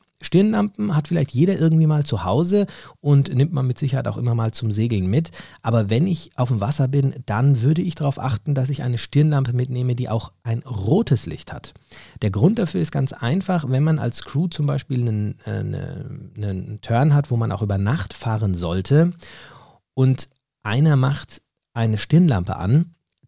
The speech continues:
dann kann ich euch garantieren, dass der Rest quasi für die nächste halbe Stunde erstmal fast erblindet ist,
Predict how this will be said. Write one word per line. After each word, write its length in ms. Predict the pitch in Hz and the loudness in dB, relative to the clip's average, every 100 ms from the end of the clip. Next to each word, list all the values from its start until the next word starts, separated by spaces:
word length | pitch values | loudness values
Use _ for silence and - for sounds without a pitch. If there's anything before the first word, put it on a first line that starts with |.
| - | -4
dann 220 | 117 127 | 0 0
kann 160 | - | 0
ich 100 | 170 | 0
euch 120 | 165 143 | 0 0
garantieren, 460 | 135 131 - 165 | 2 2 2 2
dass 140 | 170 - | 0 0
der 160 | 113 | 0
Rest 260 | 113 151 - | 0 -2 -6
quasi 340 | - 107 139 | -2 0 0
für 180 | 143 131 | -2 -2
die 100 | 123 | -2
nächste 300 | 120 - 135 | -2 -2 -2
halbe 180 | 131 127 | -2 -2
Stunde 260 | - 123 | -2 -2
erstmal 360 | 123 - 131 117 | -2 -2 -2 -2
fast 240 | - 123 | -2 -4
erblindet 480 | 123 104 131 160 98 | -2 4 6 6 4
ist, 240 | 120 170 | -2 -4